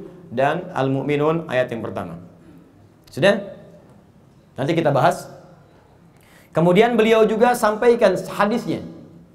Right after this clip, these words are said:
Hadis Nabi Sallallahu Alaihi Wasallam. Jadi merangkum semua keterangan ayat ini,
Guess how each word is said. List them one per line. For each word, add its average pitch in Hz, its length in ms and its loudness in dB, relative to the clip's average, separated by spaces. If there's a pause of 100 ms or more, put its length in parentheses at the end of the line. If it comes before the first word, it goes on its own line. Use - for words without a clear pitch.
(300)
Hadis 170 400 0
Nabi 196 320 2
Sallallahu 190 400 2
Alaihi 180 180 -2
Wasallam. 156 380 -2
Jadi 135 160 2
merangkum 214 480 4
semua 196 320 4
keterangan 180 480 2
ayat 160 320 4
ini, 220 320 2